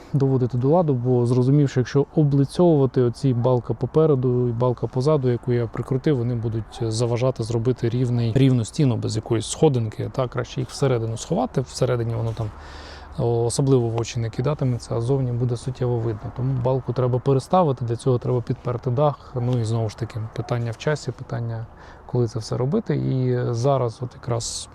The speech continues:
можливо, це буде в наступній великій серії включено. Буду вивантажувати все звідти. Ми туди з дружиною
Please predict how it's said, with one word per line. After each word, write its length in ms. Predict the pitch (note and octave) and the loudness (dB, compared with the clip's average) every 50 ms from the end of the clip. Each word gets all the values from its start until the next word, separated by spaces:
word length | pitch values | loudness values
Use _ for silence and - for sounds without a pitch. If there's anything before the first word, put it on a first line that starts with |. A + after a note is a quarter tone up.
| - | -6
можливо, 340 | A#2+ A2+ A2 A#2+ A#2 G#2+ A2 | -6 -2 0 0 0 0 -2
це 160 | A2 - A#2+ | -2 -4 -4
буде 260 | A2 A2+ A#2+ A#2 B2 | -2 -2 -2 -2 -2
в 80 | A#2 A2+ | -2 0
наступній 480 | A#2+ B2 A#2+ - - C3 A2+ - A#2 A2+ | -2 -2 -2 0 -2 -2 -2 -2 -6 -2
великій 420 | A2 A#2+ A#2+ A#2 G#2+ - - A2+ | 0 0 0 0 0 -2 -6 -6
серії 360 | - - - C3+ B2 A#2 A2+ | -6 -4 -4 -2 -2 -2 -4
включено. 580 | A2 - - D3 D#3+ D#3+ - - C3+ B2 A#2 A2+ - - - - - - - - - - - | -6 -6 -4 -4 -4 -4 -4 -6 -4 -4 -4 -6 -8 -14 -18 -18 -18 -18 -18 -20 -8 -2 2
Буду 280 | C3+ D3 E3 D3 D#3 | 4 6 6 6 6
вивантажувати 840 | C#3+ D3+ D#3 C#3+ C#3+ C3 B2 C3 A#2+ A2+ G#2+ A2+ A2 A2+ A2+ - B2+ | 6 8 6 6 6 4 2 0 -2 -2 -2 -2 -2 -4 -4 -4 -6
все 220 | - - D3+ D3 | -2 0 0 0
звідти. 340 | C#3 D3 D3+ D3 - - C#3 | 2 0 -2 -2 -2 0 0
Ми 140 | C3+ C#3 C3 | 0 0 0
туди 200 | C3 A#2+ A#2+ A#2+ | 0 0 -2 0
з 40 | |
дружиною 460 | A#2 B2 B2 B2 B2+ C3 B2+ A#2+ A#2 | 0 0 0 0 0 0 0 0 -2